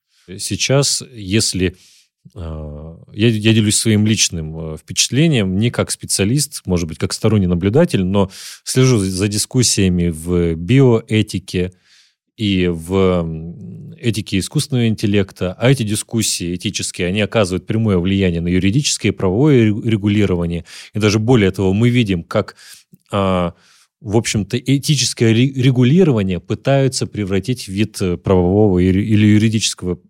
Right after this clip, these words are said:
э, регулирования. Так или иначе, когда мы говорим с тобой об этих проблемах, то в реальности эти проблемы, они не решаются как философские. Они решаются как?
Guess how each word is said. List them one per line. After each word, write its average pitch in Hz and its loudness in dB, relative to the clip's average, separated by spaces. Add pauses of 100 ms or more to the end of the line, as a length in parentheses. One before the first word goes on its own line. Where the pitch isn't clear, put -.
(100)
э, 95 -4
регулирования. 95 0
Так 151 -2
или 113 0
иначе, 147 -2 (640)
когда 113 2
мы 131 4
говорим 120 4
с - -6
тобой 110 0
об 101 0
этих 113 -2
проблемах, 113 2
то 113 2
в 101 -4
реальности 127 2
эти 123 -2
проблемы, 95 -4 (440)
они 107 2
не 165 4
решаются 127 -2
как 107 -8
философские. 98 -8 (300)
Они 110 2
решаются 131 2
как? - -14